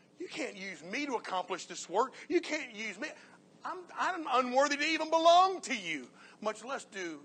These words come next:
your work your way for your glory. If you've ever felt like that, like I have, I want you to remember this,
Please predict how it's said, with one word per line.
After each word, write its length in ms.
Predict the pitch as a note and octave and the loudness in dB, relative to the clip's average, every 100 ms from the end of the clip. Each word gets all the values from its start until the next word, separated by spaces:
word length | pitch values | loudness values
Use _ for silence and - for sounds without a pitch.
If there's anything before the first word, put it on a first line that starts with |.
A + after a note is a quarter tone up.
| D3 | -18
your 160 | D#3+ F3 | -8 -8
work 400 | D#3+ E3+ D#3 - | -2 0 -2 -4
your 120 | D3+ | -10
way 160 | C#3+ D3 | -4 -6
for 160 | - C3 | -6 -10
your 100 | B2 | -10
glory. 480 | D#3+ F#3 D#3+ E3+ E3 - - - - - _ - - _ - _ _ F#2+ - _ _ _ _ _ _ - | -10 -10 -12 -16 -20 -20 -20 -20 -20 -20 _ -20 -20 _ -20 _ _ _ -20 _ _ _ _ _ _ -18
If 140 | - | -10
you've 180 | G#3+ B3 | -6 -2
ever 180 | A#3+ A3 | -2 -2
felt 280 | - A3 F#3 | 0 0 0
like 260 | G3 G3 | -4 -6
that, 280 | F#3+ G3 G#3 D#3 | -6 -4 -4 -8
like 160 | D#3 | -6
I 200 | E3+ F3 | -4 -4
have, 360 | F#3 G3 F#3+ F#3+ - - - F#2+ G2 - - - - - - | -4 -6 -8 -10 -18 -20 -20 -20 -20 -20 -20 -20 -20 -20 0
I 80 | F3+ | 2
want 240 | G3+ F3+ | 2 -6
you 60 | F3 | -10
to 60 | D3 | -10
remember 320 | D#3 D3+ B2+ | -8 -8 -8
this, 580 | B2+ C3 G#2+ - - | -10 -10 -10 -12 -14